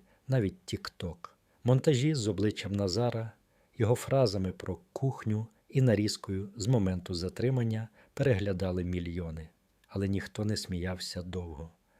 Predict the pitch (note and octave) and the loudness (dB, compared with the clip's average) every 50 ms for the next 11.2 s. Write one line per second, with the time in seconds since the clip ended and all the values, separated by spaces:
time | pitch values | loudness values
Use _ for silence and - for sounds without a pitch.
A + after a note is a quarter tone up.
0 | _ _ _ _ _ G#2+ G2+ F#2 - - - G#2 G2 E2+ G2+ G2+ F#2+ F#2+ F#2 D#2 | _ _ _ _ _ -4 -4 -4 -4 -4 -4 -4 -2 -2 -2 -2 -2 -2 -4 -4
1 | F2+ F#2+ F2+ F#2 F#2+ F#2 G2 G2 G#2+ A2 - - - F#2 F#2 - F#2 F2+ F2+ - | -6 -6 -4 -4 -2 -2 -2 -4 -4 -4 -6 -6 -6 -8 -6 -6 -6 -6 -4 -4
2 | - G2 F#2+ G2+ F#2+ D#2 D2 F2 F2 - _ - F2 F2+ F2+ E2+ E2+ D#2+ D2+ F2 | -6 -4 -4 -4 -6 -6 -8 -8 -10 -10 _ -10 -8 -6 -6 -8 -8 -10 -8 -8
3 | F#2+ F#2 E2+ - - - - D#2 - _ _ _ _ - _ _ - - - - | -8 -8 -8 -10 -12 -12 -12 -14 -18 _ _ _ _ -20 _ _ -16 -12 -4 0
4 | A2 A#2 A2 - A2+ G#2+ - - - - G#2+ G2+ G2 G2+ G2+ G#2 - - G2+ G2 | 2 2 2 0 -4 -6 -6 -6 -6 -4 -4 -2 -2 -2 -4 -4 -4 -6 -6 -4
5 | G2 F2 G2 G2+ F#2 F#2+ F#2 F#2 - - _ - G2+ G2+ G2 G2+ A2 A2 - _ | -4 -4 -6 -6 -4 -4 -4 -4 -6 -8 _ -6 -4 -2 -2 -4 -4 -8 -12 _
6 | - - _ _ _ - G2+ - - - - C#3 C3+ B2+ A#2+ A2+ G2 F#2+ F2 F#2 | -20 -20 _ _ _ -6 -4 -4 -4 -2 0 2 2 4 4 2 2 0 -2 -2
7 | F2+ - E2 F2 F#2 F#2+ F2+ F#2 G2+ - - G#2 F#2 F#2 F#2 F#2 F2 E2+ F#2 F#2 | -4 -4 -4 -4 -4 -2 -2 -4 -6 -6 -6 -6 -4 -2 -4 -4 -4 -4 -4 -6
8 | F2 - - - - F#2 F2 E2+ - - _ _ _ _ _ _ _ _ _ - | -6 -6 -10 -10 -8 -10 -10 -10 -14 -18 _ _ _ _ _ _ _ _ _ -6
9 | F#2+ E2+ - - - G#2 G2 F#2+ F2+ E2+ - _ _ _ _ _ - - - C3+ | -6 -6 -4 -4 -2 -2 0 -2 -4 -6 -10 _ _ _ _ _ -20 -6 -2 0
10 | A#2+ G#2+ G2+ F#2 - - - G2 G2 G2+ - _ _ _ - G2 - - - - | 0 0 -2 -2 -6 -6 -6 -4 -6 -6 -10 _ _ _ -14 -10 -8 -8 -8 -6
11 | F2+ F2+ F2 E2+ E2+ | -6 -6 -6 -8 -12